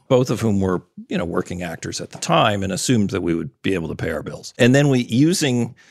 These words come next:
that cast and a budget, which we, turns out, had, were in no way able to meet, <laughs> we banked it with R C A Columbia Home Video with some help from this guy I was working for and, uh, borrowed against the contract. And,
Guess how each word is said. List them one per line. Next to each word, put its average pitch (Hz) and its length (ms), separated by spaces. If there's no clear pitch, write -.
that - 400
cast 120 560
and 101 100
a 92 60
budget, 95 580
which 107 240
we, 180 200
turns 95 200
out, 90 160
had, 90 240
were 95 200
in 87 100
no 123 120
way 98 260
able 87 180
to - 80
meet, 85 340
<laughs> 127 400
we 120 520
banked 123 320
it 120 120
with 101 260
R 104 160
C 104 200
A 92 80
Columbia 90 500
Home 85 220
Video 101 420
with 85 180
some - 220
help 95 240
from 85 180
this 78 140
guy 82 200
I - 20
was 80 160
working 98 280
for 92 260
and, 95 420
uh, 82 400
borrowed 95 340
against 82 300
the - 60
contract. 101 600
And, 78 260